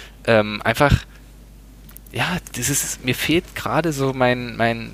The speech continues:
mein Moment, vor allem weil ja jetzt in Sachsen Ferien sind.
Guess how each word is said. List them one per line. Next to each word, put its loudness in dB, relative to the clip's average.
mein -6
Moment, 0
vor 2
allem 0
weil 4
ja 6
jetzt 0
in -8
Sachsen -4
Ferien 0
sind. -8